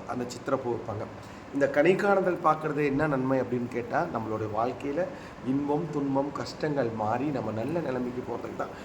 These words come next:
இந்த கணிக்காணுதல். எனவே இந்த கணிக்காணுதல் எல்லாரும் பார்க்கணும்னு என்னுடைய வேண்டுகோள் கூட. என்னோட பக்தர்கள் எல்லாத்துக்கும் மனமார்ந்த நன்றி தெரிவிச்சுக்கிறேன்.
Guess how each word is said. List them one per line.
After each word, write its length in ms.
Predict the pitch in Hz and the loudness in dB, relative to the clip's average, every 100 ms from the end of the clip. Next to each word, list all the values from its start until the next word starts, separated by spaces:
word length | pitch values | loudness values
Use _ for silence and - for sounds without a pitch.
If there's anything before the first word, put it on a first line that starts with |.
| - | -10
இந்த 140 | 123 123 | -2 -2
கணிக்காணுதல். 720 | 120 127 131 - 110 104 104 - - 107 | 0 0 0 0 -2 -2 -6 -8 -8 -2
எனவே 400 | 123 156 156 175 185 - - - | 2 4 6 6 6 2 -10 -6
இந்த 160 | 127 120 | -2 -2
கணிக்காணுதல் 640 | - 143 165 - 151 139 | 2 2 2 4 4 4
எல்லாரும் 320 | 123 120 131 131 | 4 4 2 0
பார்க்கணும்னு 480 | 117 120 123 123 120 | -2 0 0 0 0
என்னுடைய 320 | 110 107 110 | 0 -2 0
வேண்டுகோள் 520 | 120 135 135 123 110 | 0 0 0 -2 -2
கூட. 120 | 117 117 131 - - - - | -2 -2 -4 -8 -14 -14 -8
என்னோட 240 | 113 110 104 | -4 -2 -2
பக்தர்கள் 480 | - - 123 120 | -4 -2 -2 0
எல்லாத்துக்கும் 560 | 104 110 110 - 135 147 - - - - | -2 -2 -4 -4 -2 -2 -6 -14 -14 -4
மனமார்ந்த 540 | 110 131 156 175 190 185 | 0 2 4 6 6 4
நன்றி 340 | 156 147 165 | 2 2 2
தெரிவிச்சுக்கிறேன். 720 | 156 139 131 131 - 120 120 | 2 2 0 -2 -8 -6 -4